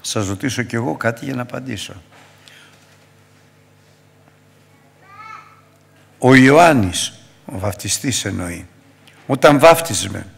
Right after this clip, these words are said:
το βάφτισμα του Ιωάννου ή το εξ ουρανού ή ανθρώπινο. Βλέπετε ότι δεν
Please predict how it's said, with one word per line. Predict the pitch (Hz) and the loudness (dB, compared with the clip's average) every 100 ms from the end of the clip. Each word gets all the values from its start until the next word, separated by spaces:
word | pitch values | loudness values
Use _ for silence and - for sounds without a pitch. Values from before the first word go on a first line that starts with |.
| _ _ _ _ _ _ _ | _ _ _ _ _ _ _
το | 107 | 0
βάφτισμα | 107 123 123 104 113 107 | 4 2 2 -6 -4 -4
του | 107 | -4
Ιωάννου | 107 107 113 113 | 0 2 2 2
ή | 113 | -2
το | 117 | -4
εξ | 107 - - | -6 -4 -4
ουρανού | 104 92 101 135 - - - _ _ _ - | -2 -2 0 -2 -4 -10 -20 _ _ _ -8
ή | 123 | -6
ανθρώπινο. | 104 92 87 82 82 78 76 _ _ _ _ _ _ _ _ _ _ _ _ _ _ _ _ _ _ _ _ _ _ _ _ _ _ _ _ 466 - - - - _ _ _ | -4 -6 -12 -14 -16 -20 -20 _ _ _ _ _ _ _ _ _ _ _ _ _ _ _ _ _ _ _ _ _ _ _ _ _ _ _ _ -20 -20 -18 -20 -20 _ _ _
Βλέπετε | 117 120 127 120 | -4 -2 -4 -6
ότι | 110 104 107 92 92 - _ _ _ _ _ _ _ | -8 -8 -8 -6 -8 -16 _ _ _ _ _ _ _
δεν | 101 131 160 160 107 87 | -4 2 2 2 -4 -10